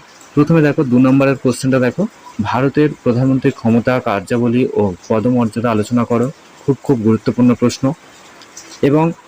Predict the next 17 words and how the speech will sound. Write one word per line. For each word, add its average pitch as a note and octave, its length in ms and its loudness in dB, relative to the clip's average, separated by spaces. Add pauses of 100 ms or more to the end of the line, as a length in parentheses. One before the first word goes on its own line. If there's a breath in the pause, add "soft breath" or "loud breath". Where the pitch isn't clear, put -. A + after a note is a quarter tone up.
(640)
দু C3 100 4
নম্বরের D#3+ 400 4
পরে D3+ 140 4
দেখো, C#3 300 -2
চার B2 180 0
নম্বর C#3+ 280 0
যে C#3 120 -2
কোশ্চেনটা C#3 420 -2
রয়েছে C3 280 0
দেখো, C3 220 0 (120)
ভারতীয় C3 480 0
সংবিধানে B2 580 2
বর্ণিত A2+ 420 2 (220)
স্বাধীনতার B2+ 600 -2 (280)
অধিকার G#3+ 360 0
সম্পর্কে B2 480 -2
লেখো, A#2+ 300 0